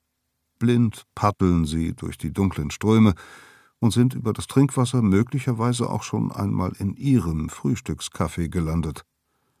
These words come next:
Die meisten Aufbereitungsanlagen pumpen ihren Rohstoff ja aus großer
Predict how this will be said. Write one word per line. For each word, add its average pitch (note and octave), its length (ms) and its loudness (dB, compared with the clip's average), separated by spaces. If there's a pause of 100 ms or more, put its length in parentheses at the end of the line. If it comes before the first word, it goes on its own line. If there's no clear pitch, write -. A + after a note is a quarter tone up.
(420)
Die A#2+ 80 4
meisten A2+ 420 2
Aufbereitungsanlagen F#2+ 1300 0
pumpen A2 460 0
ihren F#2+ 320 0
Rohstoff G#2+ 540 0
ja G2 100 -2
aus - 260 -4
großer F#2+ 420 -2